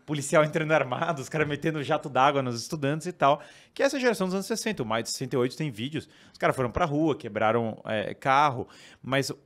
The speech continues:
o Maio de sessenta e oito, muito do que estourou os movimentos era o quê? Libertação sexual nos dormitórios universitários. Então a pauta já, ela já tá vinculada à questão sexual desde o começo no Ocidente. Ela não é algo que se tornou vinculado à questão sexual recentemente.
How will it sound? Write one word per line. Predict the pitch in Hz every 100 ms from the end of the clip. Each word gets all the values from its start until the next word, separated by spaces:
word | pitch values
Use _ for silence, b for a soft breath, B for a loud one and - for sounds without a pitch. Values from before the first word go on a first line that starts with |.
| _
o | 139
Maio | 143
de | 170
sessenta | 170 165 151
e |
oito, | 117 131 165 135
muito | 120 131 139
do |
que | -
estourou | - 139 127 160
os |
movimentos | 143 120 123 139 160
era |
o | 151
quê? | 139 101 B B -
Libertação | 127 143 147 147 170
sexual | - 196 - 143 151 180
nos | 180
dormitórios | 151 175 175 151 156 156
universitários. | 156 156 - 139 117 95 - _ _ _ _ _ _ _ _ _ _ -
Então | 117 165
a | 165
pauta | - 165 214 143 113
já, | 120 135 - _
ela | 139 139
já | 147
tá | 143 165
vinculada | 190 - 151 143 175
à |
questão | 156 135
sexual | 131 143 - 151
desde | 147 185 190
o |
começo | 190 156 170 175
no | 120
Ocidente. | 101 107 95 87 - B B B
Ela | - 131
não | 135
é | 160
algo | 156 156 156 135
que | -
se | 139
tornou | 156 127 127 151
vinculado | 123 113 120
à | 117
questão | -
sexual | 117 120 - 120
recentemente. | 123 139 - 139 - 127 110